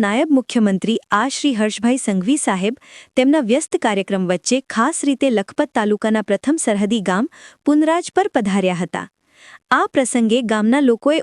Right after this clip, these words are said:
ઉત્સાહપૂર્વક સ્વાગત કર્યું હતું. કાર્યક્રમનું આયોજન લખપત તાલુકા ભાજપના મહામંત્રી શ્રી જાડેજા જેતમાલજીના નિવાસ સ્થાને રાખવામાં આવ્યું હતું, જ્યાં ઉપસ્થિત નાયબ મુખ્યમંત્રીએ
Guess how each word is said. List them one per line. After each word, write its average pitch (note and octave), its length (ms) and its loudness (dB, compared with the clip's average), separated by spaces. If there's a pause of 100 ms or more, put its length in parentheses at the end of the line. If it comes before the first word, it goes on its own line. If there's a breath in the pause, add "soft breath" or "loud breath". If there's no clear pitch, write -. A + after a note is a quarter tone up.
ઉત્સાહપૂર્વક B3+ 760 -2
સ્વાગત F#3+ 400 -2
કર્યું F3+ 280 0
હતું. F3 300 -2 (520 loud breath)
કાર્યક્રમનું A3 600 2
આયોજન G3+ 460 2
લખપત - 400 0
તાલુકા A#3+ 380 0
ભાજપના G3 520 0
મહામંત્રી C#4 560 2
શ્રી C4 200 0
જાડેજા G3+ 460 0
જેતમાલજીના B3+ 840 0
નિવાસ G#3 340 0
સ્થાને G#3+ 380 -2
રાખવામાં G#3 480 0
આવ્યું F3+ 280 -2
હતું, F3 240 -2 (480 loud breath)
જ્યાં G#3+ 220 2
ઉપસ્થિત A3+ 520 -2
નાયબ A#3 340 0
મુખ્યમંત્રીએ G3 760 0